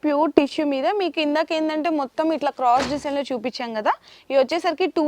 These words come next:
సైడ్స్ కూడా బోర్డర్ వస్తుంది. అసలు ఎలా ఉంటది అనేది చూపిస్తాను.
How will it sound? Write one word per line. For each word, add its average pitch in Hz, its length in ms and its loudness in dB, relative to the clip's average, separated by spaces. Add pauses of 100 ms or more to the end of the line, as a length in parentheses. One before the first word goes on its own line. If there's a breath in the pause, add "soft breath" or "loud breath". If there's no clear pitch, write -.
(140)
సైడ్స్ 339 280 0
కూడా 330 140 4 (100)
బోర్డర్ 262 380 6
వస్తుంది. 254 400 -4 (440 soft breath)
అసలు 247 240 -4
ఎలా 247 140 2 (140)
ఉంటది 254 400 -2 (100)
అనేది 233 300 -6
చూపిస్తాను. 233 560 -4